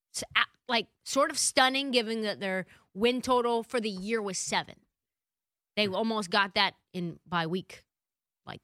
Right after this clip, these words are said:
Speaker 1: eight. They're almost there.
Speaker 2: Wouldn't surprise me that line is crazier.
Speaker 1: What do you
Speaker 2: Closer to
Speaker 1: think?
Speaker 2: game
Speaker 1: What,
Speaker 2: day.
Speaker 1: what
Speaker 2: I,
Speaker 1: do you think it's gonna be?
Speaker 2: I think it'll be four and a half. I think it closes four and a half.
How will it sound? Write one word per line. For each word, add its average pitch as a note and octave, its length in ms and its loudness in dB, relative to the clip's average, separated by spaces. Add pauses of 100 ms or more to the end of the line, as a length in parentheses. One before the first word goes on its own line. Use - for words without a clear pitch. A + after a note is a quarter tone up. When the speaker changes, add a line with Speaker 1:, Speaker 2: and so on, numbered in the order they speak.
(120)
Speaker 1:
eight. - 280 -8 (240)
They're C#3+ 80 -12
almost D3 280 -12
there. - 200 -14 (500)
Speaker 2:
Wouldn't E3+ 180 0
surprise C#3+ 280 2
me C3 80 -2
that A#2+ 160 0
line A2+ 180 -2
is G#2+ 100 -6
crazier. G#2 420 -6 (640)
Speaker 1:
What F#3+ 80 -4
do - 60 0
you G#3 60 0
Speaker 2:
Closer E3+ 100 -2
to - 40 -2
Speaker 1:
think? A2 100 -2
Speaker 2:
game G#2+ 80 0
Speaker 1:
What, G#2 100 -2
Speaker 2:
day. G#3 260 -8
Speaker 1:
what - 120 0
Speaker 2:
I, - 20 -2
Speaker 1:
do G3+ 60 -4
you G3+ 80 -6
think G3 200 -6
it's F3 100 -10
gonna E3+ 180 -8
be? D3+ 80 -8
Speaker 2:
I A#2+ 40 -4
think B2+ 140 -2
it'll C3 120 -4
be B2 100 -4
four A2+ 180 -6
and G2+ 80 -6
a G2+ 40 -8
half. - 320 -14 (200)
I - 40 -20
think B2 140 -6
it A2 40 -8
closes G#2+ 340 -8
four G#2+ 160 -10
and G2 80 -8
a F#2+ 40 -12
half. - 180 -14